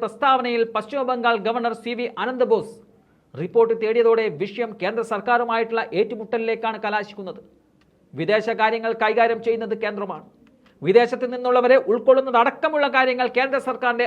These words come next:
അധീനതയിലുള്ളതാണ്. എന്നാൽ ഇത് സംഭവിച്ച പരസ്യ പ്രസ്താവന ഒരു സംസ്ഥാനത്തിൻ്റെ മുഖ്യമന്ത്രി നടത്തുന്നത് ഗുരുതരമായ നിയമലംഘനമാണെന്നും ഗവർണർ ചൂണ്ടിക്കാണിക്കുന്നുണ്ട്. പല വിഷയങ്ങളിലും ഗവർണറുമായി കൊമ്പുകോർത്തിട്ടുള്ള മമതയും ടി എം സിയും സമാന വിഷയത്തിലും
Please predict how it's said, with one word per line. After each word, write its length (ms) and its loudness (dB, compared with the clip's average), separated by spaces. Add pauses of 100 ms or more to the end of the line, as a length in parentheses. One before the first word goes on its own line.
അധീനതയിലുള്ളതാണ്. 880 0 (640)
എന്നാൽ 320 -2 (420)
ഇത് 120 0
സംഭവിച്ച 520 2 (340)
പരസ്യ 260 2
പ്രസ്താവന 580 0 (100)
ഒരു 80 2
സംസ്ഥാനത്തിൻ്റെ 960 -2 (380)
മുഖ്യമന്ത്രി 460 -2
നടത്തുന്നത് 480 -2 (140)
ഗുരുതരമായ 500 2 (120)
നിയമലംഘനമാണെന്നും 960 -2
ഗവർണർ 260 -2
ചൂണ്ടിക്കാണിക്കുന്നുണ്ട്. 720 -10 (680)
പല 160 4
വിഷയങ്ങളിലും 720 -2
ഗവർണറുമായി 500 0
കൊമ്പുകോർത്തിട്ടുള്ള 840 0 (100)
മമതയും 540 -4
ടി 60 -8 (100)
എം 80 -6
സിയും 280 -8
സമാന 480 0
വിഷയത്തിലും 420 0